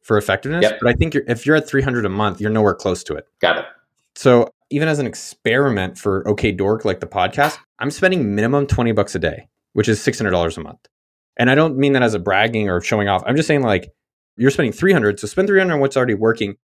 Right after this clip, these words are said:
Speaker 1: Spend the next three hundred on crazy shit. Go try Reddit, cities. Go try, you know, the Yelp stuff. Go try Google. Go try Facebook retargeting. Go take all your inbound leads and put them in a custom audience and try them with ads. I would be shocked if you could not get to at least a thousand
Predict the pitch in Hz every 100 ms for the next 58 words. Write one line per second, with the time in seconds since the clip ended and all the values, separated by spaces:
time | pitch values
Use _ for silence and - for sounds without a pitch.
0 | _ - 214 269 208 185 185 175 131 104
1 | 131 127 92 - 78 - - - - 160
2 | 123 127 135 - - - 127 127 127 123
3 | 120 _ _ _ _ 120 123 143 131 127
4 | 113 95 92 98 110 110 - 113 110 104
5 | 120 117 120 113 110 110 110 107 107 104
6 | 117 - 113 117 113 110 104 104 107 104
7 | - _ _ 120 123 160 143 143 127 110
8 | 120 120 120 120 110 117 117 117 98 101
9 | 110 113 110 107 98 - 113 - 107 107
10 | 110 110 104 92 - 107 104 104 110 104
11 | 101 104 107 101 - _ _ _ _ _
12 | - 143 139 - 123 104 107 104 98 104
13 | 95 101 - - 92 107 165 156 - -
14 | 87 98 95 80